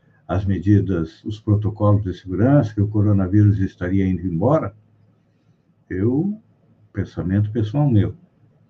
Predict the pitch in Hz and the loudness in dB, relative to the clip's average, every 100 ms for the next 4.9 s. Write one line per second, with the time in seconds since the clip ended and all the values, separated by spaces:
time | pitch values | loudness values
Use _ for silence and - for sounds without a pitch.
0 | _ _ _ _ _ _ _ _ _ _ | _ _ _ _ _ _ _ _ _ _
1 | 95 87 85 101 92 90 85 90 87 82 | -4 -2 2 2 4 2 0 0 0 2
2 | 104 107 - 104 104 101 - 98 92 87 | 4 4 2 6 6 4 -2 -2 0 -2
3 | 82 - 92 101 101 87 98 92 90 90 | -4 -4 0 2 2 2 0 0 -2 -4
4 | 101 98 101 101 113 180 - _ | -2 2 2 4 4 4 0 _